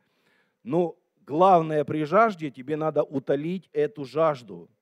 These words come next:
Утолить немедленно, очень быстро. Особенно, когда ты очень сильно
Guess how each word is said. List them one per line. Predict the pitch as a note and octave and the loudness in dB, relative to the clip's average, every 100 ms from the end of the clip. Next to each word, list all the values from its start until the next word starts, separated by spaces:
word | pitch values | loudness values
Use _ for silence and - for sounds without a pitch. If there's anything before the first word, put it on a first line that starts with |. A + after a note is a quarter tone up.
| _ _ _ | _ _ _
Утолить | - C3 E3 E3 G3 - | -8 0 0 0 -4 -6
немедленно, | D#3+ F3+ F3+ G3 F#3+ D3 D3 C3+ G#2 E2+ _ | -4 -4 0 2 0 0 -6 -6 -10 -14 _
очень | D#3 E3+ - F3+ D3+ | 4 4 2 -6 0
быстро. | F3 F3 - A#2 E2 - _ _ | 0 0 -4 -14 -14 -20 _ _
Особенно, | C#3 F3 F3 D#3+ | -10 -6 -6 -6
когда | - B2+ B2+ D#3 | -10 -10 -4 -4
ты | D#3 D3 | -4 -12
очень | - D3 - C#3+ | -4 -4 -4 -16
сильно | - C#3+ C3+ B2 | -14 -12 -10 -10